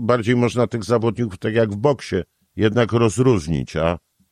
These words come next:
a oni się nie przewracają na macie tak jak, tak jak w judo czy, czy w zapasach, gdzie, gdzie jak masz, miałbyś ubranek tych identycznie. No wiesz, z tradycją zerwano, no bo kiedyś, <laughs> to jest dopiero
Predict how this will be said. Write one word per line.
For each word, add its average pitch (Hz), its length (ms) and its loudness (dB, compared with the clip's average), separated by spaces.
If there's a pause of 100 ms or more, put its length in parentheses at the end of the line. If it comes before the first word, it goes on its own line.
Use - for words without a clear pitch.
(140)
a 85 180 0
oni 98 220 4
się 98 160 0
nie 101 120 4
przewracają 107 760 2
na 98 160 4
macie 98 420 2
tak 92 260 -4
jak, 92 300 -2 (440)
tak 85 180 0
jak 82 240 0
w 80 960 -4
judo 95 280 2
czy, 90 360 0
czy 90 380 0
w 85 80 -4
zapasach, 82 760 -2 (580)
gdzie, 67 200 -10
gdzie 69 260 -4
jak 76 200 -2
masz, 82 260 -2 (220)
miałbyś 85 420 0
ubranek 85 500 0
tych - 320 -20 (260)
identycznie. 82 720 -2 (240)
No 98 120 0
wiesz, 98 400 -2
z - 140 -14
tradycją 98 560 0
zerwano, 92 520 2
no 95 120 2
bo 92 140 0
kiedyś, 90 360 -2 (460)
<laughs> - 480 -2
to 113 200 2
jest 104 200 2
dopiero 80 500 2